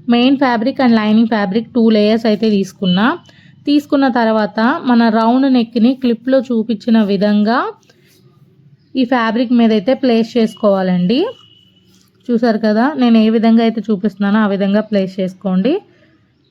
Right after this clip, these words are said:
And ఇది as it is-గా మనం డ్రా చేసుకోవాలి.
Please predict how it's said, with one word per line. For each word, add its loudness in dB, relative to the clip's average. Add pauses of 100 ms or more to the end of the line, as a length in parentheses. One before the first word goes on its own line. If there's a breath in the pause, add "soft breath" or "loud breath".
(1400)
And 2
ఇది 0 (140)
as 0
it -12
is-గా 0
మనం 4
డ్రా 0 (140)
చేసుకోవాలి. -2